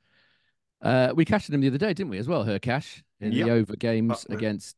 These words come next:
Speaker 1: Mensik. Maybe slightly lucky there because, because it, it went the way I thought, but Mensik, he did really well to win that first set, Mensik. He should, a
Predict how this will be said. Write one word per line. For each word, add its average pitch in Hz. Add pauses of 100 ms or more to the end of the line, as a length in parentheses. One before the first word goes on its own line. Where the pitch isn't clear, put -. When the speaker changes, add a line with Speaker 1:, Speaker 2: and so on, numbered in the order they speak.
(140)
Speaker 1:
Mensik. 110 (420)
Maybe 156
slightly 107
lucky 143
there 82
because, 101
because 117 (640)
it, 104
it 185
went 190
the 135
way 143
I 104
thought, 120
but 107 (640)
Mensik, 139 (520)
he -
did 120
really 117
well 110
to 98
win 98
that 85
first 87
set, 104
Mensik. 82
He 87
should, -
a -